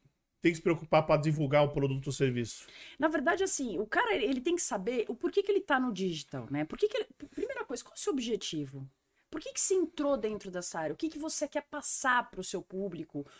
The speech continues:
Speaker 2: ou pra qualquer pessoa que tá lá? Porque o, o, o, o Instagram é isso aqui, ó.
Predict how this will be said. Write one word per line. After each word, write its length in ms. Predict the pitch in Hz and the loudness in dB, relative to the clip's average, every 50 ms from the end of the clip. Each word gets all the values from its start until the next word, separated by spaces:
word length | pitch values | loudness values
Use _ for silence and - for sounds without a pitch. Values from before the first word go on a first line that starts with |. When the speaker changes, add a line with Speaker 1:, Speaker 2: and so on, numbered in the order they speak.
| - - | -8 -4
Speaker 2:
ou 100 | 196 202 | -4 -4
pra 160 | - 247 233 | -2 -4 -2
qualquer 300 | 233 220 208 - 311 302 | 0 0 0 2 0 -2
pessoa 320 | - - - - - 262 240 | -2 -2 -4 -4 -4 -6 -8
que 100 | - - | -8 -6
tá 120 | - 262 | -4 -2
lá? 140 | 220 196 196 | 0 0 -2
Porque 180 | 202 - - 285 | -2 -4 -4 -4
o, 80 | 269 - | -4 -4
o, 720 | - 247 226 247 233 226 226 - 214 214 214 208 208 185 185 | -6 -8 -6 -6 -4 -4 -4 -4 -4 -4 -4 -4 -4 -4 -4
o, 20 | |
o 40 | 208 | -4
Instagram 360 | 226 - - 262 226 214 247 | -6 -6 -6 -6 -4 -2 -2
é 80 | 285 415 | 0 0
isso 140 | 403 - 554 | 0 -2 -4
aqui, 260 | - - - 240 185 | -6 -4 -2 0 0
ó. 240 | 160 139 131 131 | 0 0 -2 -4